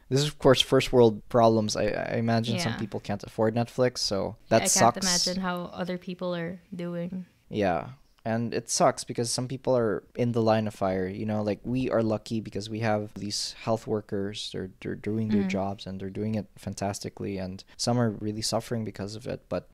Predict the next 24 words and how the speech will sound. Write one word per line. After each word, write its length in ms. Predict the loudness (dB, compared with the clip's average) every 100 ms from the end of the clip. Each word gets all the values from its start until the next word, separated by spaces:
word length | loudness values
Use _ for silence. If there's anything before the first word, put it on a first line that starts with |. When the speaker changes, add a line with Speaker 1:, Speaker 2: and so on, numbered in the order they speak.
| -20 -20 -16 -2
Speaker 1:
you 60 |
know, 80 | 0
because 280 | 2 2 2
of 140 | 2 4
them, 420 | 6 6 2 -4 -2
we 260 | 2 2 4
are 520 | 6 6 6 2 -6 _
safer 560 | -4 0 -2 -4 -10 -10 _ _
and 240 | -4 -4 -6
the 120 | -4 -2
numbers 380 | 0 -2 -4
have 120 | -4 -6
decreased. 460 | -10 -6 -6 -6 -8
I 80 |
think 220 | -6 -8 -10 -10
Speaker 2:
Mm-hmm. 120 | -4 -2
Speaker 1:
many 200 | 0 -4
countries 400 | -8 -8 -10 -10
have 180 | -12 -10
kind 220 | -8 -8
of, 160 | -8 -10
like, 140 | -10
stabilized, 640 | -10 -10 -6 -6 -4 -6 -8
although 320 | -10 -8